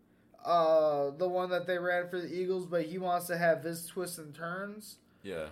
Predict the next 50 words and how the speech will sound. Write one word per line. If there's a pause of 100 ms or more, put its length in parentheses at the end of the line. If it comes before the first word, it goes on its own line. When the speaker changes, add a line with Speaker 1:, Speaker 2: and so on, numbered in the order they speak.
(120)
Speaker 1:
And
so
you
can (460)
Speaker 2:
He
wants
Speaker 1:
at
Speaker 2:
to
Speaker 1:
least,
Speaker 2:
make
it
his.
Speaker 1:
at
least
from
that,
like,
I
can
assume
that
he
at
least
wants
his (140)
quarterback
to
be
at
least
mobile
and
not
just
a
statue
in
the
pocket. (460)
Because
Speaker 2:
Okay.
Speaker 1:
Jalen
Hurts
wasn't
a
statue
in
the
pocket.